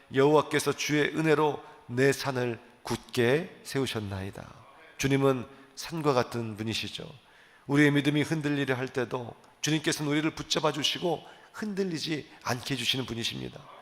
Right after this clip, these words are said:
세상은 변하고 우리의 마음이 약해질 때도 있지만 주님의 그 은혜는 언제나 견고하게 우리를 지탱해 주실 것입니다. 변하지 않는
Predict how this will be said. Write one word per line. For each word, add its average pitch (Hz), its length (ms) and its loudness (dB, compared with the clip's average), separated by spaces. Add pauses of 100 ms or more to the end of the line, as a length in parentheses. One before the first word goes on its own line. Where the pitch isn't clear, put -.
(340)
세상은 165 440 2
변하고 156 300 4
우리의 160 200 4
마음이 151 420 4 (320)
약해질 143 400 0
때도 151 280 -2
있지만 143 580 0 (460)
주님의 180 440 2
그 160 100 -4
은혜는 180 460 4 (200)
언제나 180 500 6 (240)
견고하게 147 720 0 (240)
우리를 123 560 4
지탱해 113 360 0
주실 101 280 0
것입니다. 104 480 -4 (640)
변하지 131 400 4
않는 120 380 0